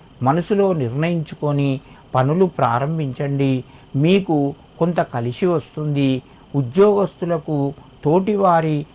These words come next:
సహకారం ఉన్నది. పై అధికారుల ద్వారా మెప్పును పొందుతారు. ధనస్సు రాశివారు ఈరోజు శివునికి మూడు మారేడు దళాలు సమర్పించి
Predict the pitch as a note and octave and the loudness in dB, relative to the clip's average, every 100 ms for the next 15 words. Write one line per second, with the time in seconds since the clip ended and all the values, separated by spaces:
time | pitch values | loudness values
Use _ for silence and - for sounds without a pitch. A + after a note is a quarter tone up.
0 | - - B2+ D#3 F3+ F3 E3+ D#3+ C#3 B2 | -8 0 2 2 0 0 0 -2 -4 -2
1 | C3+ D3 C#3 C3+ - - - - C#3+ F#3+ | -2 0 0 0 -6 -18 -20 0 4 4
2 | G3 F#3 F3 F3 E3 E3 D#3+ D3 C#3+ C#3+ | 2 0 0 2 2 0 -4 -2 0 2
3 | C#3+ C3 - - - C3+ C#3+ - G3 G3 | 4 2 0 -14 0 2 2 2 2 2
4 | F3+ B2 B2+ D#3 D#3 D3 C#3 C3 C3+ - | -2 -4 -4 -2 2 2 2 0 -2 -12
5 | - - B2 C#3+ F#3 F#3+ A3+ G#3 F3+ D#3+ | -18 -4 0 2 0 -2 0 4 4 2
6 | F3 E3 D3+ D3+ C#3 C3 - - - E3+ | -2 0 2 2 2 -2 -6 -20 -4 4
7 | F3 D#3+ D3 F3 F3 D3 C#3+ - - - | 6 6 4 2 4 2 0 -6 -20 -10
8 | - D#3 F#3+ G#3 F3+ D#3+ D3+ D3 - - | -2 2 4 2 0 0 0 -2 -10 -4
9 | D3 F3+ G3 F#3+ D#3+ B2+ C3 F3 F#3+ F#3+ | 0 2 4 4 4 2 2 4 4 4
10 | D3+ C3+ D3 D#3+ D3+ C3 A#2+ C#3+ - D#3 | 0 -2 2 2 2 -2 -2 -2 -4 -6
11 | D3+ B2+ C#3 C3 | -6 -2 0 0